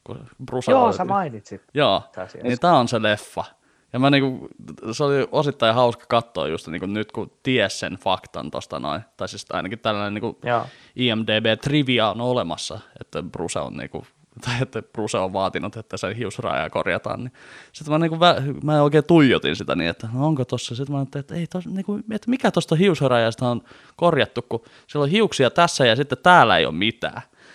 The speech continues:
Speaker 1: Niin sit mä tajusin jossain vaiheessa, että ei kun se on tämä tähän näin tehty. Tähän näin, niin siihen oli tehty niinku lisää hiuksia <laughs> niinku siihen keskelle. Ja niinku parissa kuvassa näkyy oikeasti, kun katsoo sitä.
Speaker 2: Joo.
Speaker 1: Mutta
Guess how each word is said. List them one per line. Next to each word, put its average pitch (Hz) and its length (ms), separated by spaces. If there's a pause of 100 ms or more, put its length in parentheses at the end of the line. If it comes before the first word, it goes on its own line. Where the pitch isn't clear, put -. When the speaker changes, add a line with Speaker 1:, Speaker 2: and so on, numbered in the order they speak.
(440)
Speaker 1:
Niin 123 220
sit 147 160
mä 147 100
tajusin 143 380
jossain 131 320
vaiheessa, 113 300
että - 160
ei 180 80
kun 139 120
se - 120
on 135 200
tämä 190 360
tähän 117 460
näin 90 240
tehty. - 440 (420)
Tähän 135 360
näin, 90 200
niin 82 200
siihen 123 280
oli 104 140
tehty 104 260
niinku 82 240
lisää 87 280
hiuksia 123 480 (300)
<laughs> - 260
niinku - 260
siihen 120 320
keskelle. 117 580 (260)
Ja - 40
niinku 123 160
parissa 202 380
kuvassa 127 300
näkyy 120 360
oikeasti, 76 400
kun - 120
katsoo - 400
sitä. - 160
Speaker 2:
Joo. 117 260
Speaker 1:
Mutta - 80